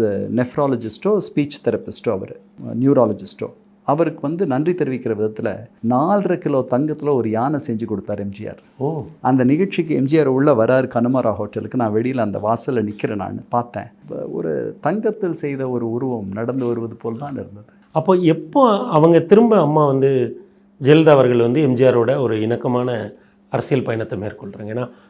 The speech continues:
Speaker 2: அவரும் சர்ஜரி முடிஞ்சு வந்துட்டாரு, இவங்களும் இந்த தேர்தல் வெற்றிக்கு தான் ஒரு முக்கிய காரணம்னு பண்றாங்க.
Speaker 1: பதினஞ்சு நாள் பார்க்க முடியல எம் ஜி ஆர் வந்த பிறகும். பண்ருட்டி ராமச்சந்திரன் கொண்டு போய்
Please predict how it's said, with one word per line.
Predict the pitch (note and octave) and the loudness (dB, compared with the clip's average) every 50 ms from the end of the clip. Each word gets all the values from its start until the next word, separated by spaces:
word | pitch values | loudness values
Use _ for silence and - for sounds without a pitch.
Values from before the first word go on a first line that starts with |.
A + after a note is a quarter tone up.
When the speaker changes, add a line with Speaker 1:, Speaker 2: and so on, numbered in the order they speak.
| _ _ B2+ | _ _ 4
Speaker 2:
அவரும் | B2 C#3 D#3 F3+ F#3 F#3 | 6 8 8 8 8 6
சர்ஜரி | E3 C#3 C3 B2 D3 D3+ D#3 C#3+ | 4 2 4 6 6 6 6 4
முடிஞ்சு | C3+ B2+ C3+ C#3 C#3 B2+ G#2+ | 4 2 2 2 2 0 0
வந்துட்டாரு, | G#2+ G#2+ G#2 A#2 G#2 G2 G#2+ C3+ G3+ - - _ _ _ _ _ _ _ - | 0 -2 -4 -4 -6 -6 -6 -6 -8 -12 -18 _ _ _ _ _ _ _ 0
இவங்களும் | C3 C#3+ D3+ D#3+ E3 E3 | 2 4 6 6 6 6
இந்த | D3 C#3 | 6 4
தேர்தல் | - - C#3+ C#3+ D#3 C#3+ C#3 C3 | 4 4 4 4 6 4 2 2
வெற்றிக்கு | B2+ B2+ - - C3 A#2 - C3 | 2 0 -4 -6 -8 -6 -6 -4
தான் | G2+ B2 A2+ A#2 A2+ | -2 -2 -2 0 -2
ஒரு | A2 A2+ | -2 -2
முக்கிய | A2+ G#2+ - D3 C3 | -4 -4 -4 -4 -4
காரணம்னு | - A#2+ A2+ G#2+ G#2+ A#2 A2+ A2 - | -2 -2 -2 -2 -2 -4 -6 -6 -8
பண்றாங்க. | - F2+ - - - - | -10 -8 -8 -6 -2 -2
Speaker 1:
பதினஞ்சு | C#3 C#3+ D3 D3 C#3+ C3+ | -2 0 0 -2 -2 -4
நாள் | D3 D#3+ | -4 -4
பார்க்க | D#3 - A#2 B2 - D3 | -4 -4 -6 -4 -4 -6
முடியல | B2+ G#2+ F#2+ F#2 F2+ - - _ _ _ _ _ _ _ _ | -6 -6 -6 -8 -12 -16 -18 _ _ _ _ _ _ _ _
எம் | - A2 A2+ A#2 A#2 | -8 -6 -4 -4 0
ஜி | C#3+ B2+ | 0 -2
ஆர் | A2+ G2+ | 0 -2
வந்த | G#2 G#2 A2+ - | -4 -6 -6 -6
பிறகும். | - G2 G#2 - - - - _ _ _ _ _ _ _ _ _ _ _ _ _ _ - | -6 -6 -8 -8 -10 -16 -20 _ _ _ _ _ _ _ _ _ _ _ _ _ _ -8
பண்ருட்டி | A#2 C3 D3+ D#3+ D#3+ D#3 | -6 -6 -6 -2 -2 0
ராமச்சந்திரன் | C#3 B2 A2 G#2+ - A2 G#2+ G2 G2+ G#2 - | 0 0 0 -2 -4 -8 -8 -8 -8 -8 -6
கொண்டு | A2+ A2+ A#2 A2+ | -6 -6 -6 -6
போய் | A2+ A#2 A#2+ | -8 -8 -8